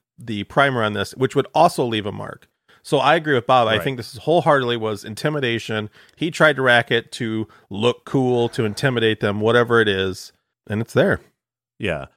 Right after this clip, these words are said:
Speaker 2: And, and, and that Doctor Shiloh said, "Or a malfunction." And, and I agree with Zach. The only reason I don't think that's,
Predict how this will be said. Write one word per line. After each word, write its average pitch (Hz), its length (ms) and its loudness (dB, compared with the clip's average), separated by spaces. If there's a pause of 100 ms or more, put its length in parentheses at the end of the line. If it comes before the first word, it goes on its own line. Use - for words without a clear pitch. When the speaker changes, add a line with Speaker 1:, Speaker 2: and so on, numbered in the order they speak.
(260)
Speaker 2:
And, 110 120 2
and, 107 200 -2
and 104 100 -2
that 107 180 -2
Doctor 92 240 0
Shiloh 85 280 -2
said, 82 160 -6
"Or 82 160 -2
a 82 40 -4
malfunction." 82 680 -6
And, 95 400 -6 (260)
and 107 140 2
I 110 60 4
agree 120 180 4
with 101 140 0
Zach. 107 200 2
The 120 60 4
only 147 120 2
reason 135 200 4
I - 20 2
don't 120 160 2
think 110 200 -4
that's, 104 260 0